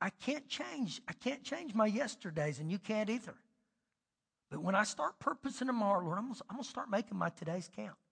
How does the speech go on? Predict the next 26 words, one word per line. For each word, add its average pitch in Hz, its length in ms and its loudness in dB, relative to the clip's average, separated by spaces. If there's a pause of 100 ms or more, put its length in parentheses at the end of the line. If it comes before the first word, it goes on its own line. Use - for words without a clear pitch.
(1000)
I'm 190 80 -2
gonna 254 100 4
start - 300 0
making 269 320 4
my 247 140 6
life 254 420 6
count. - 460 -6 (760)
I 208 180 2
have 220 200 6
a 226 60 4
lot 226 260 8
of 196 80 4
regrets, 156 540 4
guys, 160 240 6
for 175 160 -6
years 175 400 2
in 170 80 -2
my 170 80 0
life, 190 280 2
but 160 100 -6
once 165 180 -2
again, 226 160 0
I 135 60 -2
can't - 300 0
change 330 440 -4
them. - 100 -16